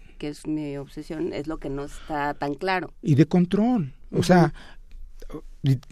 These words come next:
Speaker 2: termino con la C N D H, nada más como una idea, obviamente, y, y lo digo, sin que pierda, por ejemplo, su naturaleza de ombudsman, o ombudswoman, depende. Este, el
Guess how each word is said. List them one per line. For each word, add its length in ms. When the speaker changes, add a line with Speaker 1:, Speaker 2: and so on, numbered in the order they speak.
Speaker 2:
termino 360
con 160
la 80
C 140
N 140
D 140
H, 240
nada 160
más 220
como 260
una 140
idea, 360
obviamente, 720
y, 600
y 60
lo 120
digo, 220
sin 120
que 120
pierda, 240
por 120
ejemplo, 300
su 320
naturaleza 720
de 120
ombudsman, 760
o 100
ombudswoman, 760
depende. 440
Este, 680
el 680